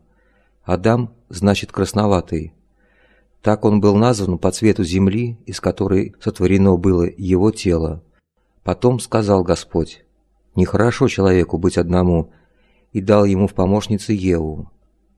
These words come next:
что означает «мать живущих». Первой человеческой чете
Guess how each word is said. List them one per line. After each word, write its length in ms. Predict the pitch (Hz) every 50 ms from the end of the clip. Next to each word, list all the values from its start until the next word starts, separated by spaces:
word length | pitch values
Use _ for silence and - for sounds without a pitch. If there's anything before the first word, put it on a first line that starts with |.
| _ _ _
что 280 | - - - - 92
означает 720 | 92 87 - 92 92 92 - - 113 113 117 120 117 - -
«мать 340 | 110 98 95 98 101 - -
живущих». 880 | - 101 90 98 95 90 90 90 78 - - - - 80 - - - _ _ _ _ _ _ _ _ _ _ _ _ _ _ _
Первой 340 | - 113 123 131 127 117 104
человеческой 680 | - - 113 110 113 113 110 104 - 101 - - 117
чете 520 | - - - - - - 127 127 127 113